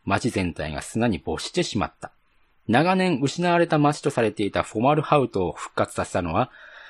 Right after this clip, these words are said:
ナシュマハル族とジュノ族の間で生まれ、史上初めて両族を束ねることとなっ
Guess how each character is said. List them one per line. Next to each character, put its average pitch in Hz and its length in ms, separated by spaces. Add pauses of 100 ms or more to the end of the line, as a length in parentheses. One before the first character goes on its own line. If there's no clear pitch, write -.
(220)
ナ 95 120
シ 113 140
ュ - 20
マ 131 80
ハ 117 140
ル 110 80
族 95 220
と 85 120
ジ 80 160
ュ 104 40
ノ 156 80
族 147 260
の 98 160
間 87 220
で 82 120
生 80 120
ま 85 100
れ、 78 140 (340)
史 - 220
上 156 240
初 - 340
め 190 100
て 107 160
両 131 220
族 127 240
を 120 80
束 110 240
ね 143 100
る 110 80
こ 92 140
と 101 80
と 92 80
な 87 120
っ - 60